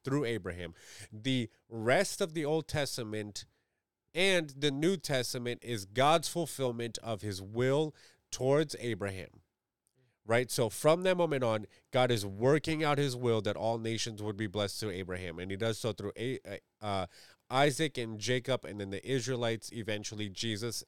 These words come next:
and then Jesus' work on the cross and his resurrection and the work of the Holy Spirit in the church today and in the world today. That is his will, right? And we get to see this beautiful picture of God's will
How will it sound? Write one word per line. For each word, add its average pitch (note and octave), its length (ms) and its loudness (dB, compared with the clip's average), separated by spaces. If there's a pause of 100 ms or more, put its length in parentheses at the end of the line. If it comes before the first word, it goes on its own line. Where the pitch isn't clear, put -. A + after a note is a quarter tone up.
and G2 180 -10
then F#2+ 300 -10
Jesus' G2+ 420 -6
work G2+ 240 -4
on F#2+ 100 -8
the F#2+ 60 -6
cross B2 400 -2
and A2 100 -6
his G2+ 140 -6
resurrection G#2 560 -4
and G#2 140 -6
the G#2+ 40 -4
work G2+ 200 -4
of G#2 80 -6
the G2+ 80 -4
Holy G#2 180 -4
Spirit G#2 280 -6
in F#2+ 60 -8
the G2 100 -6
church G2 340 -6 (520)
today A#2+ 400 4
and A2 100 -2
in G2+ 60 -2
the G2+ 80 -2
world A#2 400 4
today. F#2 380 -4 (1000)
That C#3+ 220 8
is D#3 140 2
his B2 160 -4
will, A#2 640 6
right? A2+ 200 4
And A2+ 140 -4
we C3 100 0
get C#3 200 0
to B2+ 100 -4
see G3+ 640 0
this D#3 240 0
beautiful D#3 400 2
picture C3+ 420 -2
of F#2+ 220 -4
God's C#3 320 2
will A#2+ 320 4